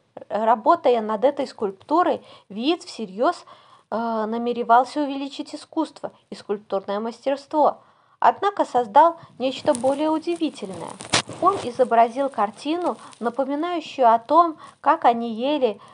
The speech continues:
прожаренное мясо в бревенчатом доме инструктора. Учитывая то, что эта скульптура была облачной, виду нужно было достаточно быстро вносить все необходимые изменения до того,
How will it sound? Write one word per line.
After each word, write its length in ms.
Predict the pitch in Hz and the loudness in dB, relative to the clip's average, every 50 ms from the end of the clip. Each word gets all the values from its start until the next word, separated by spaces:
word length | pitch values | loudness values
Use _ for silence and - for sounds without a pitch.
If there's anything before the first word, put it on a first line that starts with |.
| _ _ _ | _ _ _
прожаренное 720 | - 208 220 226 220 262 277 285 285 262 240 233 214 214 208 | 0 0 0 2 4 4 4 4 2 -2 -4 -4 -4 -4 -4
мясо 520 | 208 202 220 254 277 277 - - 226 226 - _ | -4 2 4 4 4 2 0 -4 -6 -6 -6 _
в 120 | 190 196 | -14 -12
бревенчатом 760 | 208 208 226 214 247 311 339 320 - 269 - - 226 214 202 | -10 -10 -6 -4 -4 -6 -6 -6 -10 -14 -8 -8 -8 -6 -4
доме 320 | 185 202 247 240 269 277 | -2 -2 -2 -2 -4 -6
инструктора. 720 | 302 302 - - - - 285 254 - - - 196 175 185 - _ _ _ _ _ _ _ _ - - _ | -6 -8 -10 -10 -4 -2 -2 -2 -2 -6 -8 -8 -8 -8 -16 _ _ _ _ _ _ _ _ -20 -10 _
Учитывая 600 | 233 262 - - 392 381 - 339 320 311 302 302 | -10 -10 -6 -6 -6 -6 -4 -4 0 0 0 0
то, 380 | 302 _ - 311 311 294 226 | -2 _ 2 4 4 6 4
что 220 | - - - - 254 | 2 -2 -2 0 0
эта 220 | 285 302 294 262 | 0 0 -2 -8
скульптура 720 | 247 - - 233 226 - - _ - 311 330 320 285 - - - - - _ _ | -10 -8 -10 -10 -10 -10 -14 _ -2 -2 2 2 2 0 0 -8 -20 -20 _ _
была 380 | 208 226 240 269 294 294 - - | -6 0 2 4 4 4 2 0
облачной, 720 | - 285 349 339 330 302 269 269 - - 208 180 180 - _ _ _ _ _ | 2 2 2 4 4 2 2 2 -2 -10 -12 -12 -12 -14 _ _ _ _ _
виду 480 | 185 196 214 247 277 311 269 311 311 | -12 -10 -6 -4 -4 -4 -2 -4 -4
нужно 360 | 269 240 254 269 262 294 294 | -2 -2 -4 -4 -2 -4 -4
было 240 | 269 220 247 240 247 | -2 -2 0 0 2
достаточно 760 | 214 233 226 226 - - 277 285 311 294 - - - 254 - - _ _ _ _ _ _ _ _ _ _ _ | 2 2 0 2 4 2 2 2 2 -8 -12 -8 -8 -8 -8 -8 _ _ _ _ _ _ _ _ _ _ _
быстро 480 | 202 202 247 294 320 311 - 294 247 226 | -8 -4 -2 -2 -2 -2 2 2 2 2
вносить 460 | 208 208 220 240 226 - 277 269 - | 2 0 -2 -4 -4 -8 -10 -10 -10
все 240 | - - 262 269 254 | -10 -4 -2 -2 -2
необходимые 880 | 254 254 233 220 226 - 233 220 208 226 269 269 262 233 - - 196 214 | 0 0 -2 -2 2 2 2 2 2 0 -4 -4 -4 -4 -4 -4 -6 -6
изменения 680 | 220 220 214 220 214 214 233 262 285 294 277 226 202 | -4 -4 -4 -4 -4 -4 -4 -4 -4 -2 -2 -4 -4
до 140 | 190 202 208 | -4 -4 -4
того, 520 | 208 - 202 190 180 208 254 294 302 277 | 0 2 0 2 2 4 4 4 4 4